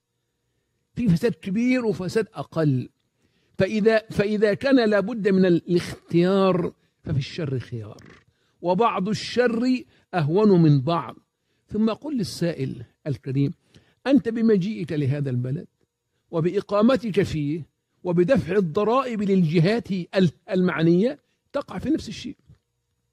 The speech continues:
تمارس شيئاً من ذلك، لكنك تفر بهذا من جور بعض البلاد المشرقية،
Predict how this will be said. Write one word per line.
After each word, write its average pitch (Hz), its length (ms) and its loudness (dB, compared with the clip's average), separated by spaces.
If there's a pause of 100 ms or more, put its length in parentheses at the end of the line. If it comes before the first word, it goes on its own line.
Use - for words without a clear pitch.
(380)
تمارس 220 600 2
شيئاً 196 460 0
من 247 260 8
ذلك، 254 540 2 (460)
لكنك 220 480 6
تفر 226 600 -4
بهذا 185 600 4 (380)
من 175 220 6
جور 233 380 4
بعض 214 320 0
البلاد 202 500 2
المشرقية، 175 880 0